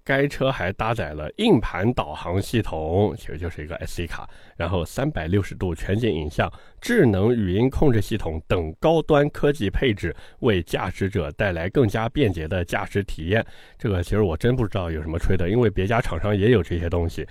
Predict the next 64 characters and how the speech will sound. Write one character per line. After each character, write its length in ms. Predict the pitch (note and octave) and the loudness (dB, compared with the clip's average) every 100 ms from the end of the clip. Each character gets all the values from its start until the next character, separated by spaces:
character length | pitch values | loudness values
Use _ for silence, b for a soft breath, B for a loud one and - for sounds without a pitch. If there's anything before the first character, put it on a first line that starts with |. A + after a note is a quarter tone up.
| B B B | B B B
然 180 | - F2+ | -2 2
后 200 | A2 F2+ | 4 4
问 260 | - D#3 G2+ | 6 6 6
界 220 | A2+ G2 | 4 2
M 280 | F2+ A#2 C3+ | 2 2 4
九 220 | G2 E2 | 2 0
车 180 | - A2+ | 0 0
型 220 | F2+ G2 | 2 2
出 220 | - D3 | 2 2
自 180 | C#3 F2+ | 2 -2
全 320 | - F#2+ A2+ | 0 2 4
新 240 | D3+ C#3+ | 4 2
D 240 | C#3+ G3+ A#2+ | 2 0 0
级 300 | - F2 G2+ | -2 -2 -2
豪 280 | - G2 C#3+ | 0 2 2
华 260 | G2+ - | 2 0
S 220 | G#2 G2+ | 0 0
U 80 | G#2 | 2
V 140 | G2+ G#2 | 2 0
平 180 | F2+ | 0
台， 240 | F2 F2 F2 B B - | -2 -4 -6 B B -6
这 100 | F2+ | -4
个 160 | D#2+ | -2
我 220 | D2+ D#2 | -4 -6
等 180 | D#2 F#2 | -4 -2
会 100 | A2 | -2
儿 40 | D#2+ | -2
会 180 | F#2 | -2
说 240 | E2+ G#2 G2+ | 0 0 0
啊， 160 | F2+ - B B | -2 -6 B B
毕 100 | - | -2
竟 220 | G2+ F#2 F2 | 0 2 0
它 160 | A#2 | -2
的 180 | G#2+ G2 | 0 0
底 260 | F#2 F2+ E2+ | -2 -6 -6
子 320 | F#2 G2 G#2 | -2 2 2
我 300 | F2+ E2+ F2 | 2 -2 -4
这 180 | - G2+ | -2 -2
个 400 | E2 E2 E2 F2 - | -2 -4 -4 -6 -4
扒 180 | - A#2+ | -4 -2
了 80 | |
一 60 | F#2 | -4
下， 120 | - - | -6 -8
真 120 | - C3+ | -4 -2
的 200 | G2+ F2 | -2 -4
小 160 | G2+ | -4
小 160 | A2+ E2 | -4 -4
扒 160 | G2 | -4
了 100 | A2 | -2
一 40 | F2+ | -4
下， 120 | F2+ | -2
但 120 | C#3+ | 0
是 160 | D#3+ B2+ | 4 2
我 200 | G2 G2 | 2 -2
不 120 | C3+ | -2
对 100 | A3 | -2
我 180 | A3+ F#2+ | 0 0
说 160 | - B2 | 2 0
的 60 | |
话 160 | A#2 A#2 | 2 -2
负 140 | - | 0
责， 200 | F2 F2 | -2 -2
好 140 | - D#2+ | -2 -2
吧？ 160 | D#2+ | -4